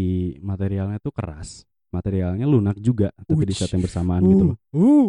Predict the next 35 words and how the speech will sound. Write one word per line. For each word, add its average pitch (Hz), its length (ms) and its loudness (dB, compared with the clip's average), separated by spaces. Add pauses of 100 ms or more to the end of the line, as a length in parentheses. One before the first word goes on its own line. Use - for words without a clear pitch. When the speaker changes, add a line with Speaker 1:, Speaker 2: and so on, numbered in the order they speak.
Speaker 1:
Dan 104 200 2
karena 104 540 2
Speaker 2:
Keras 98 360 0
dan 156 180 -2
lunak 143 300 -4
di - 120 -8
saat 135 160 -6
Speaker 1:
Iya, 98 100 4
keras 92 140 0
Speaker 2:
bersamaan. 110 240 2
Speaker 1:
dan - 140 6 (240)
Speaker 2:
<laughs> - 180 -16
Holy 202 260 2 (140)
damn, 277 340 -2
dude. 311 360 2
Speaker 1:
Aduh, 117 680 6 (720)
rusak, 110 520 0
rusak. 92 260 -10 (840)
Nah, 95 200 0
jadi 98 340 -2 (240)
terus - 480 -6 (360)
pas 107 220 -2
ditajemin 98 1400 0
juga 87 300 0
si - 180 -6
bahan 95 260 2
ini 95 220 0
tuh - 120 -2
jadi 120 260 0
kayak 87 260 -2
lebih 90 340 -4
tajem 90 480 -4 (240)
dari 90 300 -4
yang 82 160 -6
lain 87 260 -2